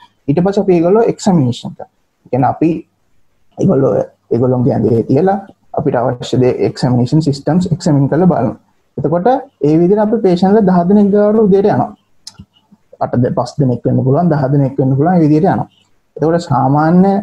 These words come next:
තුන්වන සහ හතරවන වසරවල වෛද්‍ය ශිෂ්‍යයෙක් ඒ විදිහට තමයි කරන්නේ. එතකොට ඊට පස්සේ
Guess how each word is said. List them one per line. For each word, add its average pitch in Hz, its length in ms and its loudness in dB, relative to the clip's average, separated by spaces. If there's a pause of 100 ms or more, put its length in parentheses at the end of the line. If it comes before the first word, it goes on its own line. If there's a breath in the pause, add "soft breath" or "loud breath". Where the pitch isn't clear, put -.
(340)
තුන්වන 143 400 2
සහ 165 220 0
හතරවන 156 440 0
වසරවල 160 520 0
වෛද්‍ය 147 280 0
ශිෂ්‍යයෙක් 214 400 0
ඒ 175 100 2
විදිහට 160 280 0
තමයි 196 220 2
කරන්නේ. - 280 -6 (420)
එතකොට 151 340 -2 (440)
ඊට 156 180 0
පස්සේ 185 380 0